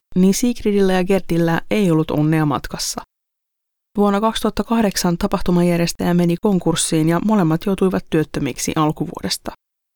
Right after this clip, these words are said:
He istuivat kellon ympäri kotona. Viimeiset palkat tulivat tilille, säästöt riittivät pariksi viikoksi. Gertin pitäisi etsiä itselleen nopeasti uusi työpaikka,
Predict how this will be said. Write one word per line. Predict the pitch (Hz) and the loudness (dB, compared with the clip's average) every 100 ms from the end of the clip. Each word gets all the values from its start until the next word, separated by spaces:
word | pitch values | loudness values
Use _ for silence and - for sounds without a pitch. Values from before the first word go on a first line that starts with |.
| _ - | _ 0
He | |
istuivat | 185 - 202 196 - | 2 4 2 2 0
kellon | 208 185 175 | 0 2 2
ympäri | 175 175 175 | 2 0 -2
kotona. | - 147 - - - _ _ _ _ _ _ - | -2 -4 -4 -8 -12 _ _ _ _ _ _ -2
Viimeiset | 208 226 196 185 - | 2 4 2 0 -2
palkat | 202 190 170 | -2 0 -2
tulivat | - 185 165 - | 2 2 0 0
tilille, | 202 170 156 156 - _ _ _ | 2 2 2 0 -4 _ _ _
säästöt | - 220 196 175 180 | -4 -2 -2 -2 -2
riittivät | 170 - 180 175 | -2 0 -2 0
pariksi | 151 135 - - | -2 -2 -4 -4
viikoksi. | - - - - 196 _ _ _ _ _ _ _ - 165 | -4 -6 -8 -8 -8 _ _ _ _ _ _ _ -6 0
Gertin | 180 185 185 180 | 2 2 2 2
pitäisi | 196 196 190 196 | 2 0 0 2
etsiä | 208 - 190 | 0 0 0
itselleen | 185 202 196 202 226 | 0 0 0 0 0
nopeasti | 247 196 180 - | 2 2 0 0
uusi | 190 190 185 | 2 2 2
työpaikka, | 220 196 165 160 - 165 | 2 0 -2 -6 -4 -6